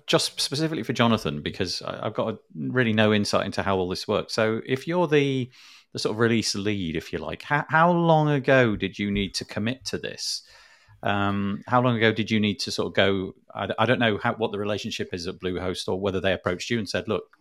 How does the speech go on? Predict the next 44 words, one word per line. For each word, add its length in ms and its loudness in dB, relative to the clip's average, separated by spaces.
we 120 -6
would 180 -8
love 180 -2
for 140 -8
you 200 -4
to 120 -6
step 260 -2
forward 280 -4
and 100 -4
do 200 4
this." 260 0
You've 100 -6
obviously 280 -8
committed 460 -8
a 60 -4
hundred 200 -2
percent 240 -2
of 60 -6
your 80 -4
time 260 -2
to 100 -8
the 100 -6
project 340 -4
anyway. 520 -2
But 260 6
when, 360 4
when 280 8
do 80 6
you 140 6
have 180 0
to 140 2
commit? 480 -2
How 200 4
much 280 2
time 340 0
do 80 -4
you 140 -2
have 180 -8
to 100 -14
commit? 300 -6
Does 140 2
it 120 0
take 300 6
over 280 6